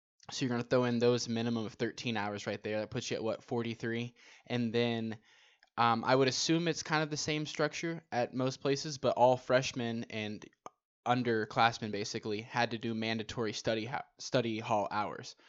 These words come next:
So you're looking at forty to fifty hours a week, which is, you know, a typical workload, I guess, if you're in, but it's a whole lot more physically demanding as well. So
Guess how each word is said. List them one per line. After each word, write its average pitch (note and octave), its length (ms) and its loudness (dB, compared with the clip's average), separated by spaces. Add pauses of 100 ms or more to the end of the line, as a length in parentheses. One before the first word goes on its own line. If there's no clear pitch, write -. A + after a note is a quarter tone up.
(100)
So - 160 -6
you're C#3+ 200 4
looking F3 280 4
at - 140 0
forty C3+ 320 2
to B2 60 -2
fifty B2 320 2
hours A2+ 320 2
a G#2 60 -4
week, A#2+ 360 -2 (320)
which F3 220 2
is, F#3 180 -4
you F3 60 2
know, B2+ 120 4
a B2 60 6
typical B2 480 2
workload, A#2 380 2
I A2 40 2
guess, A2 220 -4
if A2 140 -8
you're A#2 100 0
in, A2 220 -2
but A2+ 200 0 (420)
it's C3 160 -2
a C3 60 4
whole C#3 280 6
lot A#2+ 200 8
more A#2+ 160 2
physically A#2 460 0
demanding A2 520 -4
as G#2 140 -6
well. G#2+ 280 -2
So G#2+ 320 -2